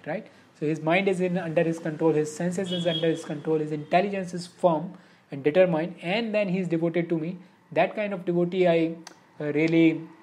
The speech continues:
uh, that kind of devotee is dear to me. And then he also says, like, person who is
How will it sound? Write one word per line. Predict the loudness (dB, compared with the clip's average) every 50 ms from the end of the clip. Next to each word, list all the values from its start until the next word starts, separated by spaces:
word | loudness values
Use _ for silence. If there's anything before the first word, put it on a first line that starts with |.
| -16 -12
uh, | -8 -6 -6 -2
that | 0 0 0 0 -2 -6 -10 -4 -2
kind | -2 0 -2
of | -2 -2
devotee | -2 -2 -2 0 2 2
is | 2 2
dear | 2 2 2 2 2
to | 0 -2
me. | -4 -6 -8 -12 -14 -18 -20 -20 -20 -20 -18 -14 -6
And | 0 2
then | 2 4 4
he | 4 4
also | 4 4 4 2
says, | -2 0 0 -2 0 0
like, | -2 -2 0 0
person | 0 0 0 -2 -4 -2
who | -2
is | -4 -4 -6 -10